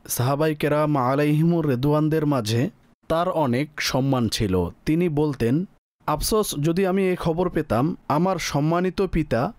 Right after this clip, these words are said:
ওমর ফারুক আজম রাদিয়াল্লাহু তাআলা আনহুর স্বপ্ন, তা কার ব্যাপারে ছিল? তার সন্তানদের মধ্য থেকে এ সৌভাগ্যবান কে, যার ব্যাপারে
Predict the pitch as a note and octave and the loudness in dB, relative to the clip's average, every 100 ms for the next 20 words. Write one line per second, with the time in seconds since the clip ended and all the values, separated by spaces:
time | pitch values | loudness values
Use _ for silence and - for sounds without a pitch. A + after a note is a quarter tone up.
0 | - _ _ _ C#3+ F3 G3 F3+ D3 E3+ | -16 _ _ _ 0 2 0 -2 -2 0
1 | G3 E3 D3 E3 F3+ D#3+ C#3+ D#3+ D#3 D#3 | 0 0 2 2 2 2 2 2 2 2
2 | E3 F3 F#3 E3+ D#3+ E3+ E3 E3 D#3 F3 | 2 2 0 0 2 2 2 2 2 2
3 | F3 - - - D3+ - C3 A#2+ G#3 - | 0 -6 -10 -4 -4 0 0 0 -2 -8
4 | _ _ _ _ D#3+ D#3 E3 F3 D#3+ C#3+ | _ _ _ _ -4 -2 -2 0 -2 0
5 | A#2 G#2 A2 F#2+ F2 - D#3+ - F3+ G3 | -2 -2 0 0 0 -2 -4 -2 0 0
6 | G3 G3 E3+ D#3 F3+ F3+ F#3+ F3+ F3 F3 | 0 0 0 0 0 -2 0 0 0 0
7 | D#3+ F3 E3+ F3+ G3 E3+ - D#3+ A2 - | 0 0 0 0 -2 -2 -2 0 -2 -6
8 | - _ _ _ - B2 D#3+ D#3+ D#3 D#3 | -16 _ _ _ -4 0 0 0 -2 -2
9 | D#3+ - | 0 0